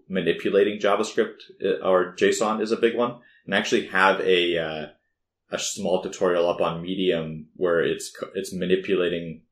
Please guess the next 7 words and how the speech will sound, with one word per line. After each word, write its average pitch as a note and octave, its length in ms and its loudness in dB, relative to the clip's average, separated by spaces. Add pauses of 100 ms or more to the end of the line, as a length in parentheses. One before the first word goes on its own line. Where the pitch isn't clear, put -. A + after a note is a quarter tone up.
(180)
json A2+ 720 2 (340)
to F#2 240 -6 (180)
build F2+ 300 4
and E2+ 100 -6
structure E2+ 460 -2
a D#2 80 -4
page. - 560 -4